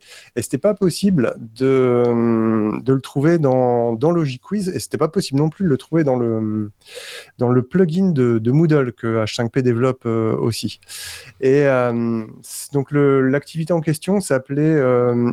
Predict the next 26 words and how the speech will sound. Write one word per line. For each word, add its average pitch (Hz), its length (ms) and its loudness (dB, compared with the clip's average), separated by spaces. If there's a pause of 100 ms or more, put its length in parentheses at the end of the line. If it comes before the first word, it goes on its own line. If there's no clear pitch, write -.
Impressive, 151 840 -2
euh, 147 380 -2
Impressive 120 600 -4
Presentation. 110 680 -2
Donc 117 160 0
c'est 131 240 2
un 131 140 2
peu 165 160 2
à 151 40 4
la, 156 200 2
un 135 60 0
Prezi 147 640 -2
à 131 80 -2
la 120 120 2
sauce, 143 340 -2
euh, 120 80 0 (140)
H 117 120 -4
cinq 120 180 -4
P. 123 140 -6 (880)
Et, 139 300 4
euh, 127 360 2 (640)
ce - 140 -10
que 147 140 0
j'ai 143 120 2
réussi 180 440 2
à, 127 320 2